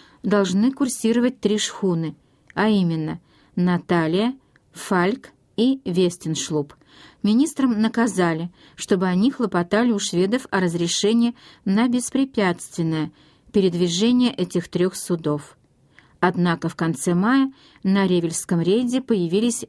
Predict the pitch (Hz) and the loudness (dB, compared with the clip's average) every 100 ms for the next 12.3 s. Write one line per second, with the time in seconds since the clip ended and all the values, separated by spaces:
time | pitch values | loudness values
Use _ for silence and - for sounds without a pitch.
0 | - 185 170 170 170 180 180 165 - 151 | -2 0 0 0 2 2 0 -2 -2 -4
1 | 147 - 151 - _ _ _ _ 175 220 | -6 -10 -12 -12 _ _ _ _ 0 0
2 | 254 - 196 175 165 170 165 160 156 170 | 0 -4 -4 0 0 0 0 -2 -2 -2
3 | - 156 147 160 196 269 - - _ - | -2 -2 0 0 0 -2 -8 -20 _ -4
4 | 180 - 175 175 175 220 226 - 185 175 | -2 0 0 2 2 2 2 0 2 2
5 | 165 180 180 - 151 - 165 175 175 - | 2 2 0 0 -4 -4 0 -2 -2 -2
6 | 254 269 - - - - 220 269 311 - | -2 -2 -10 -20 -20 -6 -4 0 -2 0
7 | 277 233 202 208 233 247 - 175 180 175 | 2 2 2 0 0 -2 -2 0 2 2
8 | 180 185 180 170 160 156 156 - 147 - | 2 2 2 2 0 -2 -4 -6 -8 -8
9 | - - - - - 185 180 180 - 175 | -20 -20 -20 -10 -2 2 2 0 -2 -2
10 | 165 165 180 240 233 240 233 _ _ 185 | 0 2 2 2 2 0 -2 _ _ -2
11 | 262 269 233 233 226 220 190 190 - 170 | 0 0 2 0 0 -4 -2 -2 -2 -2
12 | 151 151 - | -2 -6 -12